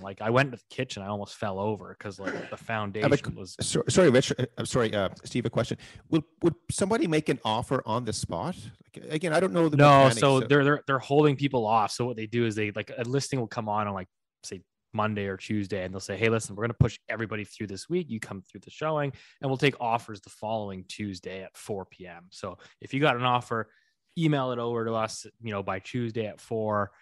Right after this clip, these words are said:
Speaker 1: and we're gonna pick basically, you know, the highest, cleanest offer here.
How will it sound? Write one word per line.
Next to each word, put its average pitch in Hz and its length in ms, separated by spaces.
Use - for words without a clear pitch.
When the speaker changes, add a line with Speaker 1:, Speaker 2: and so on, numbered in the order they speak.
Speaker 1:
and 98 340
we're 101 120
gonna 101 180
pick - 300
basically, 95 640
you 107 120
know, 90 180
the 107 60
highest, 101 500
cleanest 101 440
offer - 380
here. - 240